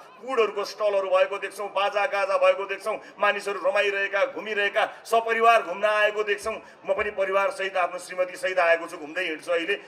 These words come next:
तपाईँ पनि परिवारसहित आउनुहोला। परिवारसहित सुरक्षित ढङ्गले हिँड्ने सहर हाम्रो देशमा छ भन्ने कुरा हामीले स्थापित गर्नुपर्नेछ। म फेरि पनि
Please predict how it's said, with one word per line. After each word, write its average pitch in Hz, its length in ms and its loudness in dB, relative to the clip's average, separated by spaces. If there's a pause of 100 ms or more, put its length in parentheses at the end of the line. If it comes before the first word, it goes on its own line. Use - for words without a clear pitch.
तपाईँ 196 180 2
पनि 202 140 -4
परिवारसहित 196 640 2
आउनुहोला। 196 400 0 (240)
परिवारसहित 220 760 4 (280)
सुरक्षित 247 480 0
ढङ्गले 214 380 -2 (100)
हिँड्ने 208 240 -4
सहर - 560 2
हाम्रो 180 240 -2
देशमा 165 400 -6
छ - 240 -8
भन्ने 147 320 -4
कुरा 156 160 0 (240)
हामीले 147 240 -8
स्थापित 143 480 -8
गर्नुपर्नेछ। 139 600 -4 (360)
म - 160 -14
फेरि 196 160 -2
पनि 185 220 -6